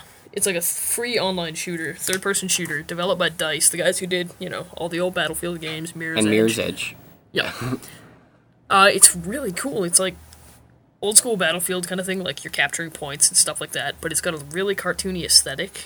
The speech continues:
Speaker 1: Uh, and the whole thing about it is it's free. Like, you just sign up on their website, battlefieldheroes dot com, register your account, and you make a character, and you just play.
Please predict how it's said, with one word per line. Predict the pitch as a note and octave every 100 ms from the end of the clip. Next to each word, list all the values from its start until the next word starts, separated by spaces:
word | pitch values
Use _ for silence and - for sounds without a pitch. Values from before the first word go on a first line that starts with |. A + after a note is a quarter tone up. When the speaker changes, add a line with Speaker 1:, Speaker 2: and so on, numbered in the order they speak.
| - F#3
Speaker 1:
Uh, | F3+ E3+ - -
and | G3
the | G3
whole | B3 B3
thing | G3+
about | D#3+ F3 G3+
it | E3
is | C#3+ D3+ C#3+ -
it's | - G3+ -
free. | - A3 C3+ - - - - - -
Like, | D#3+
you | F#3
just | F3+ E3+ -
sign | F3 F#3+
up | G#3
on | G3+
their | G3
website, | D#3+ - C#3+ D3+ - - - - -
battlefieldheroes | D#3+ D#3+ F3 F3+ F3 E3 D#3+ E3+
dot | D#3 -
com, | D3+ D3 F3 - - - _ - _ F3+
register | F3+ - G3
your | D#3
account, | - E3 F3+ -
and | E3
you | E3 - - D3
make | E3 E3+
a |
character, | G3 F3 F3+ F3+ -
and | - E3+
you |
just | D3+ -
play. | - C3+